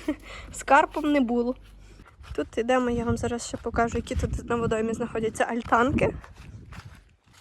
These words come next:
Ось тут знаходяться такі альтанки. Як бачите, столик, лавочки, навіть таке окріселко якесь є.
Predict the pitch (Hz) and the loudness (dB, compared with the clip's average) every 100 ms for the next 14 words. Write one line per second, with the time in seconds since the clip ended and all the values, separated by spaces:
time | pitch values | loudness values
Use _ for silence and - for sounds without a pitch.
0 | - - - - _ - - _ - 254 | -20 -20 -20 -20 _ -20 -20 _ -10 -10
1 | - - - 254 240 226 - 220 - 254 | -10 -12 -6 -4 0 -2 -4 -8 -4 -2
2 | 233 - 302 415 403 311 311 - - - | -2 0 2 2 0 -2 -4 -12 -20 -20
3 | - - - - - - - - - - | -20 -20 -20 -20 -20 -20 -20 -20 -14 -4
4 | 254 240 247 233 - 240 - 339 392 359 | -4 2 0 0 -6 -8 -2 0 0 0
5 | - 277 311 311 - - 262 - - - | 0 2 4 2 -6 -4 -4 -6 -8 -2
6 | 226 226 - 240 226 - - 240 247 - | -2 -2 -2 -2 -2 -6 -2 0 0 0
7 | 311 - 302 - 320 | -4 -2 -4 -2 -2